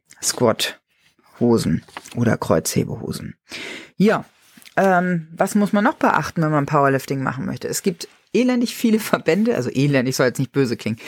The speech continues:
sondern es gibt viele, viele Möglichkeiten, mit denen man starten kann. Also der bekannteste ist, glaube ich, der B V D K. Ähm, der gehört, ist auch mit angeschlossen bei dem, Beispiel bei uns in Niedersachsen, beim Niedersächsischen Gewichtheberverband,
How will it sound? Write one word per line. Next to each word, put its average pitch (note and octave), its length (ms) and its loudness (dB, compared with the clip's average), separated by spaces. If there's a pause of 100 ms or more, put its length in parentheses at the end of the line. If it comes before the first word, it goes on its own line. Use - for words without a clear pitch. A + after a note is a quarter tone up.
(340)
sondern D#3 140 2
es D3+ 80 -2
gibt - 160 -4
viele, B3 360 0
viele F#3 180 2
Möglichkeiten, G#3+ 680 0
mit D#3+ 80 2
denen D#3 100 -2
man C#3 140 -2
starten - 440 -2
kann. A3 380 2 (720)
Also D3+ 180 0
der D#3 100 2
bekannteste E3+ 640 0
ist, D3+ 260 0
glaube D3 240 2
ich, C#3+ 80 -2
der C#3 100 0
B C#3+ 160 0
V C3 180 -4
D A#2+ 120 -2
K. A#3+ 320 0 (1120)
Ähm, F#3 560 2 (400)
der F3+ 160 4
gehört, F#3 640 2
ist - 260 -4
auch - 160 0
mit - 220 -2
angeschlossen E3 1000 0
bei D#3 140 -2
dem, D3 420 0 (440)
Beispiel - 280 -2
bei C#3 80 4
uns G#3+ 300 2
in D3 80 0
Niedersachsen, F3 540 2
beim C#3+ 120 0
Niedersächsischen C#3+ 600 0
Gewichtheberverband, G3 1040 0